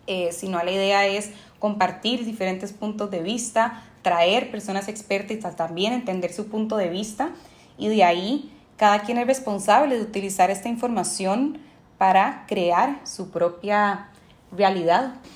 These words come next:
Y parte de lo que queremos vivir en este espacio es la vulnerabilidad,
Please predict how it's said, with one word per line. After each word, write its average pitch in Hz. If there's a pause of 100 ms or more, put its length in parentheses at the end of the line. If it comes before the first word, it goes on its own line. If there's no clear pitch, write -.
(480)
Y 226
parte 220
de 277
lo 247
que 214
queremos 214
vivir 220 (100)
en 196
este 196
espacio 220
es 196
la 202
vulnerabilidad, 165